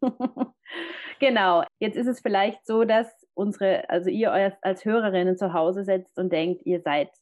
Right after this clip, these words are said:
kein Künstler, ja, ich, ich, ich, ich bin, also,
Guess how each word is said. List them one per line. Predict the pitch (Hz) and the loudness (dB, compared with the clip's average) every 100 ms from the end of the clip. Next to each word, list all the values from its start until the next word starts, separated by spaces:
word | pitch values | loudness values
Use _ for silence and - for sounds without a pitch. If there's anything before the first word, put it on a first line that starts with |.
| _ _ _ _ | _ _ _ _
kein | 165 160 | -6 -6
Künstler, | 156 208 214 - 190 190 | -2 0 0 -2 0 2
ja, | 165 160 170 | 2 2 0
ich, | - - | -4 -10
ich, | - - - _ - | -20 -20 -20 _ -20
ich, | - - | -20 -20
ich | _ _ - | _ _ -8
bin, | 160 151 - | -6 -6 -8
also, | 175 160 - - | -14 -12 -14 -14